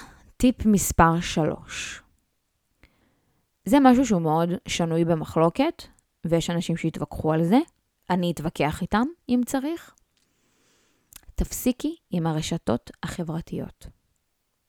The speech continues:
כשאת מרגישה עצלנית, כשאת מרגישה קהות חושים, כשאת מרגישה שאת,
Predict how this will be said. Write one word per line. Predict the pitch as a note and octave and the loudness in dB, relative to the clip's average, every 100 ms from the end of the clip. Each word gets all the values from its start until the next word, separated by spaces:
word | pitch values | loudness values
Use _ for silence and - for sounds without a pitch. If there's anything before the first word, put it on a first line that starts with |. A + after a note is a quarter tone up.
| _ _ _ _ _ _ | _ _ _ _ _ _
כשאת | - E3+ | -6 -4
מרגישה | D#3+ D#3 D#3 - A3+ | -4 -6 -6 -2 -2
עצלנית, | A#3+ - E3 D3+ E3+ - - - _ _ _ _ _ _ _ _ _ | -2 -8 -8 -6 -6 -8 -14 -20 _ _ _ _ _ _ _ _ _
כשאת | - E3 - | -8 -8 -6
מרגישה | D#3 D3+ D3+ - G3+ | -10 -10 -8 -6 -6
קהות | - F3 G#3+ | -6 -6 -6
חושים, | - E3+ - G#3 A3 A3+ _ _ _ _ _ _ _ _ _ _ _ | -6 -6 -4 -2 -2 -6 _ _ _ _ _ _ _ _ _ _ _
כשאת | - E3+ E3+ | -8 -6 -4
מרגישה | E3 D3+ - G3 F#3+ | -8 -8 -4 -2 -2
שאת, | - F3 D3+ | -2 -4 -6